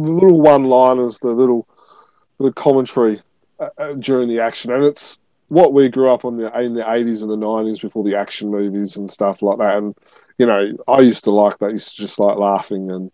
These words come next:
you know, getting a chuckle out of those little one-liners with Arnie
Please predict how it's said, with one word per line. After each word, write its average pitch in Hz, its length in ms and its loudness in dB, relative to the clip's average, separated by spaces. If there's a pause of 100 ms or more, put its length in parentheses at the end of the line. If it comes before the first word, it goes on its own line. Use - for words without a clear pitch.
(500)
you 101 80 -4
know, 101 60 -2
getting 98 200 0
a 92 40 -8
chuckle 98 380 -4
out 95 180 -2
of 92 80 -8
those 95 480 -6
little 101 180 -6
one-liners 98 680 -2
with 98 140 -6
Arnie 95 580 -4